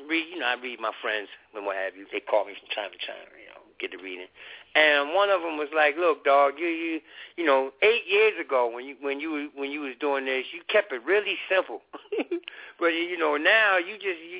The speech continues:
you just, you just getting too explanatory with it, man. You know, just keep it simple. I said, "I tried, dog, but the more you learn, the more you see. And whether it is, uh, small, infinitesimal, or magnanimous, big."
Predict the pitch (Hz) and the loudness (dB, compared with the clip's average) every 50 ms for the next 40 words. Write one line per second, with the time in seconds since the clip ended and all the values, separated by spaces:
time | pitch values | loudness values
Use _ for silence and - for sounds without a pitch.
0 | 170 165 180 190 190 180 175 190 170 151 147 151 147 156 180 180 170 190 175 165 | -14 -16 -16 -18 -16 -6 -2 -2 -2 -2 -4 -14 -18 -18 -18 -8 -6 -6 -6 -4
1 | 160 185 185 165 156 147 - - - 214 208 202 - - 185 - - - - 175 | -4 -4 -4 -4 -6 -10 -12 -12 -8 -8 -8 -2 0 0 0 0 -2 -2 2 4
2 | 202 214 202 196 - - 180 170 165 156 143 143 156 147 135 117 - 131 139 151 | 4 4 4 0 0 2 2 4 4 4 2 0 -2 -2 -2 -2 -4 -4 -4 -2
3 | 160 156 160 143 147 170 170 165 156 151 147 170 185 - - _ _ - 262 262 | -2 -2 -4 -4 -8 -8 -4 -4 -4 -4 -4 -6 -10 -12 -14 _ _ -8 -8 -4
4 | 226 226 196 - - 254 254 254 165 156 165 175 165 - 180 175 170 - - 185 | -2 -4 -4 0 0 0 0 0 0 0 0 0 0 0 0 0 0 0 2 2
5 | 180 170 156 135 - 135 139 135 135 - - 127 - _ - - - _ - 151 | 2 4 2 2 -2 -2 -2 -2 -2 -4 -8 -12 -12 _ -20 -20 -12 _ 2 2
6 | 160 175 185 196 202 196 190 185 180 196 208 214 208 202 190 196 196 - _ - | 6 6 6 6 6 4 2 2 4 6 6 6 6 6 4 2 0 -6 _ -20
7 | - - _ _ 151 156 170 190 196 196 196 185 180 165 - - - 240 240 220 | -20 -20 _ _ -2 2 4 6 6 6 4 2 -2 -6 -6 -4 0 2 2 2
8 | 175 120 - _ _ _ _ _ - - - _ - 180 180 170 165 165 165 160 | 2 -2 -6 _ _ _ _ _ -20 -20 -20 _ 2 4 4 6 6 4 2 2
9 | - - _ _ 143 147 175 190 185 170 185 180 156 190 202 196 190 180 165 160 | 0 -6 _ _ 0 2 4 4 4 4 0 0 2 2 2 4 4 4 4 2
10 | 156 147 143 - - _ - 151 151 139 127 117 117 - - - - - 202 196 | 0 -2 -4 -10 -16 _ 2 4 4 6 6 4 2 0 -2 -8 -4 2 4 6
11 | 185 175 170 175 190 226 247 - - _ _ _ - 175 170 - 175 156 - - | 8 8 8 8 8 6 4 -2 -12 _ _ _ 0 0 2 2 -4 -4 2 2
12 | 196 180 - - 202 214 254 - - - - _ - 185 180 175 170 165 160 147 | 2 2 2 -2 -4 -4 -6 -6 -10 -20 -18 _ 4 4 6 6 6 6 4 4
13 | 160 190 190 196 190 208 208 220 214 175 135 110 - - - 127 - - - | 4 4 4 4 4 4 4 4 2 0 -2 -6 -8 -6 2 2 2 2 2